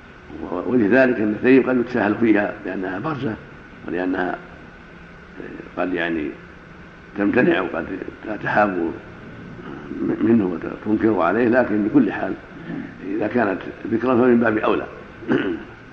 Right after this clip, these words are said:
الحاصل أنه لا يجوز في هذا الخلوة بها مطلقا ولا المبيت عندها من باب أولى،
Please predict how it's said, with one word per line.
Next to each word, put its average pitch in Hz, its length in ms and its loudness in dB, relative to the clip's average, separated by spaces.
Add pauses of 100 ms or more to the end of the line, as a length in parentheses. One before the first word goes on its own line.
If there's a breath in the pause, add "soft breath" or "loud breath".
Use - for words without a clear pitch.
(340)
الحاصل 123 320 6
أنه 107 400 0 (280)
لا 123 140 2
يجوز 107 200 0 (180)
في 92 100 -2
هذا 90 400 -4 (540)
الخلوة 110 300 2 (140)
بها 101 180 0
مطلقا 127 480 4
ولا 123 160 6
المبيت 107 300 0
عندها 101 460 2
من 107 120 0
باب 101 180 0
أولى، 87 260 -4